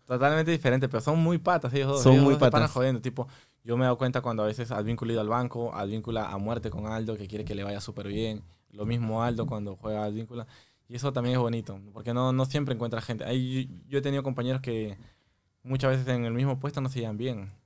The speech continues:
Speaker 1: Ya
Speaker 2: Claro.
Speaker 1: se miran de reojo.
Speaker 2: Con los arqueros también pasa eso, ¿no?
Speaker 1: Con los arqueros también algunas veces, porque es difícil que cambien el arquero. Pero en la selección no pasa, no, no, no he visto ese tipo de cosas.
Speaker 2: Puta, qué chévere, ¿no? Qué, qué lindo tener una selección como esta. Este,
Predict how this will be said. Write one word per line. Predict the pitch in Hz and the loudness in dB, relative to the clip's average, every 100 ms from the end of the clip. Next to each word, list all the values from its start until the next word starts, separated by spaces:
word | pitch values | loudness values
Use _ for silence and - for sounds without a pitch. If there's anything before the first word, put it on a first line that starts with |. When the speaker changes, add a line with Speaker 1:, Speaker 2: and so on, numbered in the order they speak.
| _ | _
Speaker 1:
Ya | 113 | -6
Speaker 2:
Claro. | 120 110 | 2 4
Speaker 1:
se | 104 | 4
miran | 117 | 2
de | 113 | 0
reojo. | 107 107 123 120 - 117 110 - _ _ _ _ _ _ _ | -2 0 0 0 -4 -6 -6 -10 _ _ _ _ _ _ _
Speaker 2:
Con | 135 | 2
los | 127 | 6
arqueros | 131 165 135 | 8 8 8
también | 123 | 6
pasa | 120 110 | 4 4
eso, | 98 101 | 2 2
¿no? | 143 - _ _ _ - | 0 -4 _ _ _ -2
Speaker 1:
Con | 139 | 2
los | 135 | 4
arqueros | 147 147 202 202 | 4 2 2 2
también | - 147 143 | 0 0 2
algunas | 143 143 135 | 4 4 4
veces, | 139 - | 2 -2
porque | - 135 151 | -6 0 2
es | 156 156 | 2 -2
difícil | 139 190 175 139 | -2 0 -2 -2
que | |
cambien | 127 127 120 | -2 -2 0
el | 110 | -2
arquero. | 110 113 107 | -4 -6 -4
Pero | 143 | -2
en | 151 | 0
la | 151 | -2
selección | 175 147 202 233 220 196 | -4 -4 -6 -6 -8 -6
no | 180 | -6
pasa, | 165 147 127 123 107 | -6 -4 -4 -4 -6
no, | 131 135 | -6 -6
no, | 139 151 | -6 -6
no | 143 139 135 143 | -4 -6 -6 -4
he | 160 | -4
visto | 143 139 | -4 -8
ese | 131 | -10
tipo | 123 - | -14 -16
de | 113 | -14
cosas. | 113 110 107 _ _ _ _ _ _ _ _ _ _ _ | -12 -14 -16 _ _ _ _ _ _ _ _ _ _ _
Speaker 2:
Puta, | 123 110 | -4 -2
qué | 151 | 0
chévere, | 220 143 113 | 4 4 2
¿no? | 135 | 2
Qué, | 185 185 | 4 4
qué | 190 | 4
lindo | 202 208 | 4 2
tener | 160 | 0
una | 170 | 0
selección | 156 151 | 0 0
como | 156 135 | 0 0
esta. | 135 110 | -2 -4
Este, | 107 - 107 104 | -6 -6 -4 -4